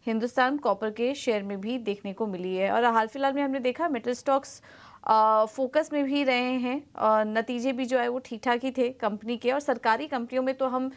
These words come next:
शानदार तेज़ी देख ही रहे हैं। दूसरी तिमाही काफ़ी मजबूत थी, उसके बाद से ही हम एक रन अप यहाँ पर देख रहे हैं और सरकारी कंपनी वाला फैक्टर तो हिंदुस्तान कॉपर के लिए था ही। राहुल जी, कैसी लग रही है आपको ये कंपनी हिंद कॉपर?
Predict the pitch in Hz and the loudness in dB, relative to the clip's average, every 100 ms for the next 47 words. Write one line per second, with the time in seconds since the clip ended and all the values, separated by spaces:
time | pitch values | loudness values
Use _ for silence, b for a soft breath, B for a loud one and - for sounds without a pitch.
0 | B - 226 220 233 240 226 226 202 196 | B 2 2 4 2 0 -4 -4 -4 -6
1 | 220 208 190 196 190 180 b - 233 294 | -4 -2 -2 -2 -8 -12 b -6 -2 0
2 | 403 381 302 285 262 233 254 226 208 202 | 0 0 2 2 2 0 0 -4 -4 -6
3 | 226 262 254 - 240 208 - - 277 294 | -8 -10 -10 -8 -2 0 0 -2 -4 -4
4 | 269 214 226 233 B B B 208 220 233 | -6 -4 -4 -6 B B B 0 2 0
5 | 240 220 208 226 202 202 196 220 220 262 | -2 0 0 0 0 -2 -2 -2 -2 -4
6 | - 220 214 214 - 240 240 233 254 233 | -2 2 2 2 -2 0 0 0 0 -4
7 | 247 233 240 240 202 - 214 233 240 208 | -2 0 0 0 -2 -4 0 0 0 -4
8 | 208 220 214 196 208 202 196 202 208 185 | -4 -4 -2 -4 -4 -6 -4 -4 -4 -6
9 | 175 - B - 262 302 330 254 247 285 | -8 -14 B 0 2 0 -2 -2 0 0
10 | 262 269 254 233 254 247 247 233 254 311 | 0 2 0 0 -2 -2 -2 -6 -6 -6
11 | 247 220 226 208 247 | -4 -4 -2 -4 -4